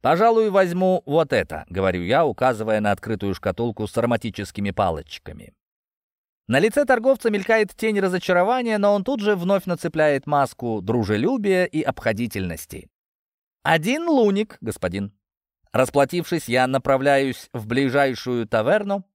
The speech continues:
где снимаю комнату на ночь. Заведение я выбираю не случайно, сюда раз в неделю захаживает старик Ямато, чтобы пропустить стаканчик-другой. Надеюсь, он не изменил своей привычки.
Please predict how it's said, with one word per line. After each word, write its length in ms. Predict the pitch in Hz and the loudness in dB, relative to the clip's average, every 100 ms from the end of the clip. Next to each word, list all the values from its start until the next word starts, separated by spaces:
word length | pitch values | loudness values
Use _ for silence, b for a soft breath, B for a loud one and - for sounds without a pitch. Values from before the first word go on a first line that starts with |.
| _ _ _ | _ _ _
где 260 | - 110 160 | -10 -2 -2
снимаю 420 | 170 202 240 233 | -2 0 0 0
комнату 420 | 185 214 202 190 | 2 0 0 -4
на 240 | 180 139 135 | -2 0 0
ночь. 280 | 127 - - _ _ _ _ _ - | -2 -8 -20 _ _ _ _ _ -8
Заведение 640 | 120 151 196 269 254 220 | -2 -2 -2 -2 0 0
я 160 | 202 202 | 2 0
выбираю 420 | 196 202 196 190 | 2 2 2 0
не 80 | 180 | -2
случайно, 720 | 185 175 - 302 175 98 80 | -2 -2 -2 -2 0 0 -2
сюда 340 | - 101 127 147 | -8 -4 0 2
раз 240 | 143 139 | 2 0
в 120 | 110 | -2
неделю 380 | 120 139 170 156 | -8 -4 -2 -2
захаживает 680 | 131 135 - 156 147 139 135 | 0 -2 0 -2 0 -2 -4
старик 380 | - 139 156 - | -2 -2 -2 -4
Ямато, 520 | 127 147 185 139 80 | -4 0 2 0 -4
чтобы 320 | 76 - 85 | -12 -10 -8
пропустить 560 | 87 95 - 104 - 113 | -6 -6 -6 -6 -6 -8
стаканчик-другой. 1040 | - 110 120 110 - 107 110 110 98 73 - _ _ _ _ _ _ | -4 -2 -2 -4 -6 -8 -6 -2 -4 -6 -16 _ _ _ _ _ _
Надеюсь, 440 | 135 156 269 247 226 | -2 0 0 0 0
он 200 | 220 202 | 0 0
не 120 | 202 | -2
изменил 480 | 170 180 160 117 92 | -2 -2 0 0 -2
своей 400 | 101 98 95 87 | -2 -2 0 -2
привычки. 560 | 95 90 85 - 73 | -4 -4 -6 -10 -12